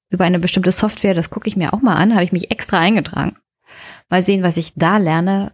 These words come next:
Dann mache ich spontan einen Podcast auf dem fünfunddreißig C drei, wenn's geklappt hat. Ich habe noch keine Bestätigung.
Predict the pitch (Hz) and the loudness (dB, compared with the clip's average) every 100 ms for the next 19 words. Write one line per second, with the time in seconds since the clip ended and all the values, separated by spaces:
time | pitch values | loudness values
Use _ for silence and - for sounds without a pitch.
0 | _ - 220 233 254 254 - 233 220 226 | _ -2 0 2 2 0 2 2 4 2
1 | 247 - 214 214 240 240 - 226 220 - | 2 2 0 0 0 -2 -2 -4 -4 -6
2 | - 269 349 - - 202 196 196 190 185 | -2 0 0 -2 -4 -2 0 0 2 0
3 | 185 202 - - - 202 202 196 208 233 | 0 -4 -8 -10 -4 -2 0 2 4 2
4 | 185 208 - - 214 - 247 220 202 214 | 2 -2 -4 -4 -4 0 0 0 0 0
5 | 202 - 220 233 220 - 233 247 277 339 | -2 0 0 2 0 -2 -4 -2 -2 -4